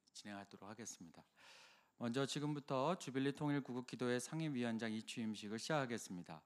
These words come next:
먼저 주빌리 고문 겸 상임위원이시고 북한교회 연구원장이신 유관진 목사님께서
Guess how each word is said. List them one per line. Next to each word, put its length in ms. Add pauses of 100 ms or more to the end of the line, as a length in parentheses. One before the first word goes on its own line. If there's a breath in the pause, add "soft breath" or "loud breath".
(640 loud breath)
먼저 160
주빌리 420
고문 420
겸 280
상임위원이시고 1120
북한교회 640
연구원장이신 1040 (460 loud breath)
유관진 380
목사님께서 840